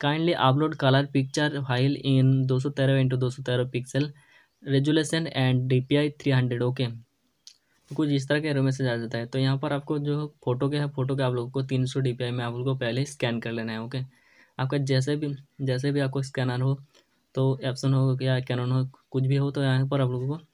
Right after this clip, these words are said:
तीन सौ डीपीआई में स्कैन कर लेना है। स्कैन करने के बाद फ़ोटो के ऊपर राइट क्लिक करना है and Microsoft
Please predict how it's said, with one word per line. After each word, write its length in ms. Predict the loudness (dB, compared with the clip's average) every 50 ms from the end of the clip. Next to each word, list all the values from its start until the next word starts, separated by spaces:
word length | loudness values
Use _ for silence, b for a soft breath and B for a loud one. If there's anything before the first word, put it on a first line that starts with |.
| _ _ 0
तीन 140 | 0 2 4
सौ 60 | 2
डीपीआई 220 | 2 2 2 2
में 120 | 2 2 0
स्कैन 280 | 0 -2 -4 -4 -2
कर 80 | -2 0
लेना 120 | 2 2
है। 100 | 0 0
स्कैन 280 | -2 -2 -2 0 0 0
करने 200 | 0 -2 0 2
के 60 | 2
बाद 200 | 4 4 4 2 0 B B B B B B B 0
फ़ोटो 180 | 2 2 4
के 60 | 4 2
ऊपर 180 | 2 4 4
राइट 200 | 4 4 4 4
क्लिक 240 | 2 0 0 0 2
करना 180 | 2 2 2 2
है 200 | 0 -2 -4 -2
and 160 | 2 4 4
Microsoft 600 | 6 6 6 4 4 4 2 2 4 4 2 2